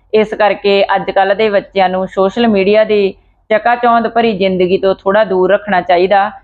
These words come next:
ਤੇ ਉਹਨਾਂ ਨੂੰ ਇਸ ਅਸਲੀਅਤ ਤੋਂ ਜਾਣੂ ਕਰਾਉਣਾ ਚਾਹੀਦਾ ਕਿ ਸੋਸ਼ਲ ਮੀਡੀਆ ਤੇ ਤੁਸੀਂ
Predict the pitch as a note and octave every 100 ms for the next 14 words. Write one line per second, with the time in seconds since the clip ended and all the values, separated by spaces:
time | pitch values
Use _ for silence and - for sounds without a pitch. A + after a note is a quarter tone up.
0 | _ - G#3 G3+ A#3 A#3+ A3 G3+ G#3 G3
1 | G3 F#3+ G#3+ A3 A3 G#3 G3 F#3 F#3 G#3
2 | G#3 F#3+ F#3 E3 E3 F3+ F#3+ G3 G#3+ _
3 | _ - A#3 G#3+ G3 A#3+ A3+ G3 G#3 A3
4 | A3 G#3+ F#3+ G3+